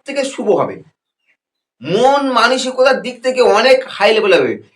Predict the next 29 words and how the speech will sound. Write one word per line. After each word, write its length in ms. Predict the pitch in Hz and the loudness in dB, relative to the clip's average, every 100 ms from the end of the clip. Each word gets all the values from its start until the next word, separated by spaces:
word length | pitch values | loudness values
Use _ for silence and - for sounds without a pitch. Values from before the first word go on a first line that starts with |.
| _ - | _ -8
এবং 340 | 208 240 233 | -2 -2 -2
কলা, 340 | 170 208 254 269 | -2 0 0 0
শিল্প, 440 | - 262 269 277 | -4 -8 -4 -2
সাহিত্য 520 | 269 - 233 240 - 254 | -2 -2 -2 -2 -6 -6
থেকে 220 | 247 247 | -2 0
আরম্ভ 400 | 214 240 240 240 | 0 -2 -6 0
করে 280 | 247 247 - - _ _ _ 139 | 2 2 0 -12 _ _ _ -10
যাবতীয় 580 | 135 208 - 302 294 277 | 0 0 0 -4 -4 -4
দিক 260 | 214 254 - | -4 -8 -4
থেকে 200 | 208 190 | -2 -2
খুব 240 | - 247 | -2 -6
শুভ 300 | - 226 220 | -4 -2 0
ফল 180 | 175 - | 0 0
পাবে 280 | 113 101 90 _ _ _ - | -2 -6 -14 _ _ _ -10
এবং 180 | 147 147 | -6 -2
মনের 400 | 165 233 262 254 | 0 2 2 2
রাজা 260 | 214 214 | 0 0
হয়ে 140 | 202 185 | 0 0
থাকবে 180 | 170 165 | 0 -2
সে 100 | 170 | -4
স-, 320 | - 170 - | -4 -6 -2
সবসময়। 500 | 196 - 143 110 101 - _ _ - | -4 -4 -6 -6 -8 -18 _ _ -8
নিজেকে 480 | 160 175 247 247 240 | -6 -6 -6 -4 -2
মনের 420 | 170 190 240 196 | 0 2 2 2
রা-, 260 | 180 180 - | 0 -2 -2
একটা 280 | 185 165 | 0 0
রাজা 220 | 139 151 180 | 0 0 0
করে 180 | 170 | 0
তুলবে 340 | 156 127 104 | 0 -6 -12